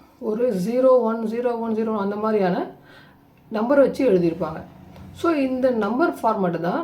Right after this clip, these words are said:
நம்ம சொல்லக்கூடிய ascii ஃபார்மேட்னு சொல்றோம். So, இப்போ இதை எப்படி பைனரியா மாத்துறாங்கன்னு பார்க்கலாம்.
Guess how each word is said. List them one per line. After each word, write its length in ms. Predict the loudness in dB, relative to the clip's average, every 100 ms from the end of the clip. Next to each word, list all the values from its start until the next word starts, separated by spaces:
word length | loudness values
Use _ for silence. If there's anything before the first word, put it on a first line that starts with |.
| -4
நம்ம 200 | -4 -4
சொல்லக்கூடிய 380 | -2 0 0 0 0 -4 -6
ascii 280 | -8 -8 -10
ஃபார்மேட்னு 440 | -6 -6 -4 -8 -8
சொல்றோம். 260 | -10 -10 -18 _ -20 -20 -20 -8
So, 60 | -2
இப்போ 120 | 2 2
இதை 100 | 4 2
எப்படி 220 | 2 0 0 0
பைனரியா 340 | 0 0 -2 0 0
மாத்துறாங்கன்னு 480 | 2 0 0 -2 -4
பார்க்கலாம். 280 | -6 -10